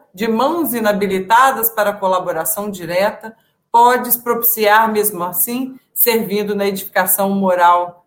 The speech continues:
de teus irmãos. Isso foi transcrito do capítulo quatro do livro Pão Nosso, obra psicografada pelo querido e incansável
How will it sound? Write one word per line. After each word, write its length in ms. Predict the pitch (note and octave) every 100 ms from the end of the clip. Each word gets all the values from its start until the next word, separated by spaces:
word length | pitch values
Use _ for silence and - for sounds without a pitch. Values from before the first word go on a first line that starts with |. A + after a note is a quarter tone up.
| _
de 140 | F3+
teus 340 | F3 F3 E3+
irmãos. 500 | F#3 E3 C3+ C3 - - _ _
Isso 240 | F#3+ G3 G3
foi 140 | G#3
transcrito 720 | G#3 G3+ G3 - A3 A#3+ B3
do 100 | G#3+
capítulo 580 | A3+ G3 G3 A3 A3 A3 G#3+
quatro 600 | - A3+ A3 A3 F#3+ F3
do 140 | F3+
livro 360 | F#3 G#3 G3 F#3+ -
Pão 260 | B3 B3+
Nosso, 600 | G3+ F#3 G3 G3 - G#3 - _
obra 340 | F#3 F#3 F#3+ F#3+
psicografada 880 | - - F#3 F#3 F3+ F3+ F3+ F3+
pelo 280 | F3+ F#3 F3
querido 480 | - F#3 F3 F#3+ F3+
e 80 | F#3+
incansável 880 | G3+ G3+ G3 - D#3+ D#3 D#3 D#3+